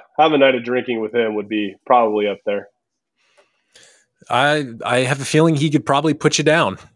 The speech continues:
Speaker 2: You know, he prac-, he had a lot of practice. Um, I'm gonna, I'm gonna take a spin off of this question that came to me as we were talking, not because you mentioned it, but just because we're on the, in, in that universe. If you could make a pechuga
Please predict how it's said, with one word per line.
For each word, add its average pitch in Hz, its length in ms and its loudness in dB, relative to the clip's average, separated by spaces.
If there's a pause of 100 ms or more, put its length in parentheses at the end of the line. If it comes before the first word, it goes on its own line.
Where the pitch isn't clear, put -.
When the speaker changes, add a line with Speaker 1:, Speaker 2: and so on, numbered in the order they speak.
Speaker 2:
You 107 80 0
know, 120 180 2
he 117 180 2
prac-, 131 340 0
he 123 100 -2
had 131 100 2
a 139 60 4
lot 139 160 6
of 135 60 -4
practice. 139 560 -2
Um, 117 400 2 (260)
I'm 156 100 4
gonna, 185 240 4
I'm 147 80 2
gonna 185 140 4
take 180 180 0
a 147 40 -2
spin 156 340 0
off 143 180 2
of 117 100 -6
this 117 140 0
question 117 380 0
that 110 160 -4
came 135 380 -2
to - 120 -2
me 104 380 -4 (320)
as 123 260 -2
we 131 120 2
were 107 120 -2
talking, 107 540 0
not 131 180 -2
because 135 240 -2
you 113 80 -4
mentioned 107 420 -2
it, 95 200 -6
but 98 200 -4
just - 200 -8
because 110 260 -4
we're 98 160 -4
on 104 420 0 (440)
the, 95 400 -4
in, 123 140 -4
in 143 160 2
that 110 200 0
universe. 95 480 -4 (480)
If 123 140 -8
you 165 180 4
could 196 220 0
make 165 260 2
a 156 60 2
pechuga 131 840 0